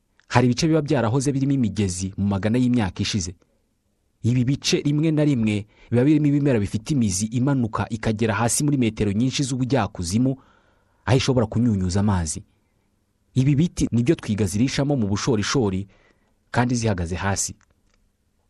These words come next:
Kubera ubuhehere buba buri mu mababi y'ibi biti twiga zirya, iba ishobora kubaho amezi menshi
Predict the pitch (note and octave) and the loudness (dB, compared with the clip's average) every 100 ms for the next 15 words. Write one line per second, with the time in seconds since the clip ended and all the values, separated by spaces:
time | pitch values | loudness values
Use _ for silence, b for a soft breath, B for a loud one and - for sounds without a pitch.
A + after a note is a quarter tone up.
0 | _ _ _ _ - C3 C3+ G2 G2+ G#2+ | _ _ _ _ 0 2 2 2 0 2
1 | C#3 G#2+ G2+ C3 C3+ G#2 F#2+ F#2 F#2 F#2 | 0 0 0 0 0 0 0 0 -2 -2
2 | A#2 B2+ F#2+ F#2+ F#2+ - G2 F2 F2+ G#2+ | 0 0 -2 -4 -6 -4 -4 -2 -2 -2
3 | B2 G2 F#2 b b b b b _ _ | -2 -2 -4 b b b b b _ _
4 | _ _ _ A#2+ C3+ - E3 A2+ C#3 C#3 | _ _ _ 0 2 2 0 0 0 0
5 | C#3 C#3 C3 G2 G2 G2 B2+ B2+ - G2 | 2 2 0 0 0 2 2 0 -2 -6